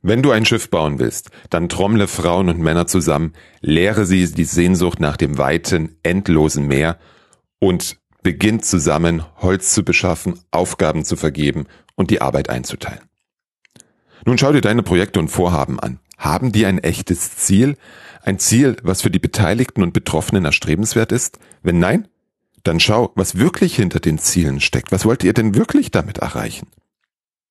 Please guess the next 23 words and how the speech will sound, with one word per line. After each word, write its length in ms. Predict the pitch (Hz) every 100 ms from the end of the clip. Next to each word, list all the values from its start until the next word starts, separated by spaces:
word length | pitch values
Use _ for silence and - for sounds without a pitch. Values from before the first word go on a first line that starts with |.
| _ - - _ _ _ _
Soweit 440 | - 107 135 139 107
der 80 | 101
kurze 280 | 120 -
Impuls 400 | 95 92 95 85
für 120 | - 78
dich. 280 | 57 - - _ - - - -
Wenn 100 | 104
du 80 | 117
bis 160 | - -
hierher 260 | 156 143
gehört 360 | 104 90 92 -
hast, 300 | 85 - - _ -
gib 180 | - 110
mir 100 | 104
doch 140 | 104
bitte 220 | - 107
ein 160 | 69 82
Feedback, 480 | - 107 - 95 -
wie 80 | 107
der 140 | 98
Ton 280 | - 95 82
heute 280 | 65 - -
war. 220 | -